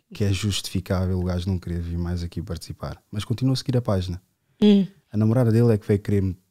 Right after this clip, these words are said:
Speaker 1: tirar a pinta e mandar uma mensagem.
Speaker 2: Ela
Speaker 1: Ah.
Speaker 2: também participou?
Speaker 1: Não, veio mandar umas mensagens, ainda fez um comentário. Eu disse, "Pá, amiga, poupa-me, poupa-me."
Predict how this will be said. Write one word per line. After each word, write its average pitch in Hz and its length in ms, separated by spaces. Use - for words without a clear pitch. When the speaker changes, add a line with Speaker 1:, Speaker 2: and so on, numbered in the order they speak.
Speaker 1:
tirar 95 240
a 85 40
pinta 92 360
e 78 60
mandar 82 280
uma 80 160
mensagem. 78 560
Speaker 2:
Ela 202 120
Speaker 1:
Ah. - 20
Speaker 2:
também 202 180
participou? 202 540
Speaker 1:
Não, 80 140
veio 165 160
mandar 95 380
umas 87 300
mensagens, 85 520
ainda 117 140
fez 101 200
um 95 120
comentário. 90 800
Eu 82 80
disse, - 640
"Pá, - 120
amiga, 87 440
poupa-me, 82 380
poupa-me." 85 300